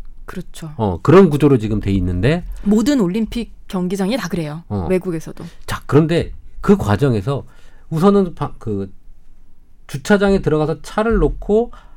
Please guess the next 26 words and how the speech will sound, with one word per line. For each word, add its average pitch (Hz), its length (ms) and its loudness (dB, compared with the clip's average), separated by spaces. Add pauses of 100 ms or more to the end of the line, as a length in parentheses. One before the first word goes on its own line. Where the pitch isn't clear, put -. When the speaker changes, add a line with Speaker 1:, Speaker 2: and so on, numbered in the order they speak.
(220)
Speaker 2:
바로 165 400 4
차를 208 260 0
탈 196 140 4
수 190 140 -4
있었던 117 340 -2
건 113 260 -2 (220)
추위를 185 520 0 (680)
뭐 101 220 -4
좀 - 120 -4
벗어날 117 360 2
수 - 120 -6
있었거든요. 151 360 -6
Speaker 1:
네, 101 40 -2
네. 113 60 -4
Speaker 2:
차량이 175 400 -4
쭉 202 240 0
대기하고 117 400 2
있다가 101 400 -2
Speaker 1:
네. 165 340 -8 (220)
Speaker 2:
오는 151 180 4
대로 160 180 0
타고 180 300 -4
이제 113 340 -2 (100)
Speaker 1:
음. 196 260 -6
Speaker 2:
어, 90 500 -8 (1300)
우리 101 340 -6